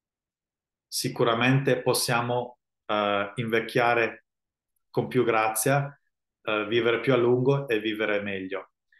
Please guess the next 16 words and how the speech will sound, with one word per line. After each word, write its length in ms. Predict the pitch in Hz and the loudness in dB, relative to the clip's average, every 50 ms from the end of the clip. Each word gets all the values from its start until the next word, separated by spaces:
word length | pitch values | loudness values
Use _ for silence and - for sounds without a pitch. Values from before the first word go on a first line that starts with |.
| _ _ _ | _ _ _
e 120 | - 131 | -4 -2
condividere, 960 | 127 - 131 127 127 127 120 131 131 127 131 135 135 139 143 143 143 - _ _ _ _ _ | 0 2 2 2 2 2 4 4 4 4 4 4 4 4 2 0 -2 -6 _ _ _ _ _
e, 260 | - 131 127 131 131 - | 0 0 0 0 0 -4
e 120 | 123 117 113 | -4 -2 0
volendo 480 | 131 139 135 123 123 123 123 135 131 | 2 2 2 2 2 2 2 0 0
condividere 680 | - 131 127 123 123 113 120 131 123 123 120 123 113 - | 0 0 -2 -2 -4 -2 -2 -2 0 0 -2 -2 -4 -6
queste 280 | 120 113 - - 117 | -8 -10 -8 -10 -10
conoscenze 880 | - 113 113 113 113 - - 117 113 113 113 - - 127 127 - - _ _ _ _ - - - | -8 -6 -6 -6 -6 -4 -2 -2 -2 -2 -2 0 0 -2 -2 -2 -10 _ _ _ _ -20 -16 -6
con, 220 | - - 117 113 117 | -2 0 0 0 0
con 340 | - - 113 - - 113 110 | -4 -6 -6 -2 -2 -2 0
i 60 | 110 | 0
vostri 360 | 104 107 107 - - 110 104 | 0 0 0 0 -2 -2 -2
cari. 320 | - 113 104 101 98 101 101 - - - - - - - - _ - - - _ _ _ _ _ _ _ _ _ _ _ _ _ _ _ _ _ - - - - - _ _ _ | 0 0 0 0 -2 -4 -6 -10 -16 -20 -20 -20 -20 -20 -20 _ -20 -20 -20 _ _ _ _ _ _ _ _ _ _ _ _ _ _ _ _ _ -20 -20 -20 -20 -20 _ _ _
Nella 260 | - 120 113 120 120 | -2 0 0 2 2
prossima 380 | - 160 170 - - 156 139 139 | 4 4 4 4 4 2 2 2
sessione 720 | 139 - 123 - - - 127 123 139 139 156 180 160 - | 2 2 -2 -2 -2 0 0 2 2 2 0 0 -2 -6